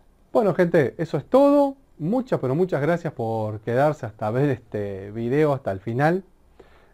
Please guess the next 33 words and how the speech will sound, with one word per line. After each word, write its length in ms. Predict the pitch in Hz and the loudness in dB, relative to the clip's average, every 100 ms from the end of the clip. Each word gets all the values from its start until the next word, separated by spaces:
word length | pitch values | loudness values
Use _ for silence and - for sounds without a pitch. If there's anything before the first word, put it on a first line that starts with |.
| _ | _
Eh, 240 | 107 107 107 | -6 -6 -4
nos 140 | 117 | 0
vemos 320 | 143 143 135 | 0 0 -2
en 80 | 117 | -2
la 80 | 117 | -2
próxima 340 | 151 139 127 | -2 -2 -2
entrega. 360 | 117 147 180 185 | -2 0 2 2
Vamos 360 | 143 117 120 113 | 0 -2 -4 -4
a 220 | 110 107 | -2 -2
ver 200 | 117 127 | -2 -4
si 260 | - 107 104 | -4 -6 -4
organizamos 640 | 104 107 110 113 139 127 | -4 -6 -6 -4 -2 -2
con 100 | 117 | -4
los 120 | 110 | -4
chicos 640 | - 165 160 151 143 - - | -4 0 2 2 0 -6 -12
en, 880 | 113 107 101 101 101 98 95 95 - _ _ _ _ _ _ _ _ _ - | -8 -6 -4 -6 -6 -8 -10 -12 -16 _ _ _ _ _ _ _ _ _ -10
en 160 | 110 | -6
La 100 | 110 | -2
Bella, 380 | 135 180 185 202 _ - | 0 0 0 -4 _ -16
el 160 | 110 98 | -14 -10
pesquero. 480 | 101 - 156 196 - _ _ _ _ _ _ _ | -10 0 2 2 -4 _ _ _ _ _ _ _
Vamos 260 | 104 113 117 | -8 -6 -6
a 60 | |
ver 80 | 117 | -6
si 160 | - 107 | -4 -6
hacemos 520 | 107 120 117 110 110 | -4 -4 -2 -4 -4
con 320 | 101 98 98 | -6 -6 -4
Maki 800 | 120 127 123 120 117 117 110 107 | -2 0 0 -2 -4 -6 -4 -2
o 220 | 95 95 | -4 -4
Mauro, 560 | 107 120 117 113 110 107 | -2 0 0 -2 -4 -8
si 160 | 110 | -10
se 180 | - 98 | -10 -10
jun-, 480 | - 123 117 - | -4 -4 -4 -6